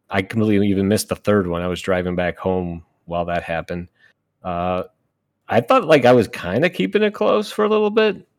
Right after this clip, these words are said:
but apparently I did not. So, uh, Santino's the greatest fantasy football owner ever. He has, uh,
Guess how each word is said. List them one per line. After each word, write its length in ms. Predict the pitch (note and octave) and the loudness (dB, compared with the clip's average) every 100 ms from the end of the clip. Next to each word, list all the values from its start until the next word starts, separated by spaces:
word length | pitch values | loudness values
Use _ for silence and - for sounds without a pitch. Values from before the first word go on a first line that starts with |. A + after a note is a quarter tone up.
| _ - | _ -12
but 160 | G2 | -8
apparently 460 | F2 G#2 A#2+ A#2 G2 | -6 -2 0 0 0
I 80 | F2+ | 0
did 180 | F2 | -4
not. 340 | E2+ F#2 D#2+ - | -6 -6 -8 -14
So, 360 | - D#2 D2 - _ _ _ _ | -12 -10 -10 -14 _ _ _ _
uh, 160 | D#2 E2+ | -8 -8
Santino's 640 | D#2 G2+ G2 F3+ D3+ A#2 | -4 -4 0 4 4 4
the 80 | G#2+ | 2
greatest 300 | G#2+ G2+ F#2 | 2 2 0
fantasy 600 | G#2+ G2+ - G2 F#2 F2+ | 2 2 2 0 2 -2
football 640 | - G2 F#2+ F2+ F2 E2+ | -4 -4 0 2 2 0
owner 400 | F2+ F#2 F2+ F2+ - _ _ | -2 -2 -2 -6 -12 _ _
ever. 500 | F#2+ F#2+ G2 F#2+ - _ _ _ _ _ | -2 2 4 2 -2 _ _ _ _ _
He 120 | G2+ | -4
has, 360 | F2+ F#2+ F2 F2 | 2 2 0 -2
uh, 460 | F#2 F2 F2 E2 | 0 2 0 -4